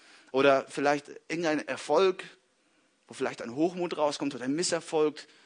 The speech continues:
wo du total daneben stehst, du weißt nicht, wie es weitergehen soll. Oder vielleicht ist es, ist es auch ein, ein nettes Wort von einem Freund,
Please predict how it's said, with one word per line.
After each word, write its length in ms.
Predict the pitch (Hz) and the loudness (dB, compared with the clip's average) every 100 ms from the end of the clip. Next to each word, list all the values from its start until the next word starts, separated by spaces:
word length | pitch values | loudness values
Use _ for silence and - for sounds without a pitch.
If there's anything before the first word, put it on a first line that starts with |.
| _ | _
wo 80 | 123 | -12
du 80 | 135 | -12
total 540 | - - 160 165 170 | -16 -12 -8 -4 -4
daneben 360 | 165 170 175 180 | -2 -2 -2 -4
stehst, 360 | - 170 170 139 | -4 -2 -2 -4
du 60 | |
weißt 220 | 156 139 | -6 -6
nicht, 160 | 180 175 | -10 -10
wie 60 | 170 | -10
es 120 | - | -2
weitergehen 500 | 156 175 165 156 143 | 0 0 -2 -2 -2
soll. 300 | 131 120 - _ _ _ _ _ _ _ _ _ _ - _ | -2 -4 -8 _ _ _ _ _ _ _ _ _ _ -20 _
Oder 160 | 147 143 | -6 -4
vielleicht 300 | 147 160 165 | -2 -2 -2
ist 120 | 156 | -4
es, 200 | 151 - - - - | -4 -6 -14 -18 -10
ist 100 | 151 | -6
es 200 | - - | -6 -6
auch 140 | - | -2
ein, 220 | 180 170 - - | -2 -2 -10 -8
ein 160 | 151 147 | -2 -2
nettes 420 | 196 208 202 151 | -2 -2 -6 -4
Wort 400 | 147 165 165 - - _ | 0 0 -2 -14 -20 _
von 160 | - 123 | -12 -8
einem 220 | 131 131 | -6 -8
Freund, 640 | - - 170 180 175 - | -4 0 2 0 -6 -14